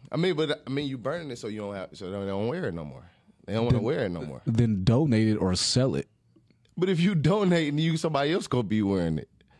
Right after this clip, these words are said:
Speaker 2: That's their problem. That ain't got nothing to do with me.
Speaker 1: So you would still support, um, the Adidas brand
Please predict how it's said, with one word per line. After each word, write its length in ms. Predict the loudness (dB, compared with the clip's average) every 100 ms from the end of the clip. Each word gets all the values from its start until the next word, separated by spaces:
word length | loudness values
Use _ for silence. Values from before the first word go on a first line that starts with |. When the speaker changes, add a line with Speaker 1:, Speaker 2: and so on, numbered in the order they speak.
| -10 0
Speaker 2:
That's 220 | 0 4
their 160 | 2 4
problem. 580 | 2 2 0 -2 -4 -12 -2
That 120 | 0
ain't 80 | 4
got 140 | 4 4
nothing 280 | 4 4
to 60 | 4
do 160 | 2 2
with 180 | 2
me. 280 | 0 -2 -8 _ _ _
Speaker 1:
So 300 | -6 0 0
you 180 | 0 0
would 100 | 0
still 300 | -2 -2 -2
support, 540 | -2 -4 -2 0 -2 -6 _ _ -2
um, 520 | 0 2 2 2 -2 -6 _ _ _ _ _ -6
the 220 | 0 0
Adidas 260 | 0 -2 -2
brand 600 | -2 0 2 0 -2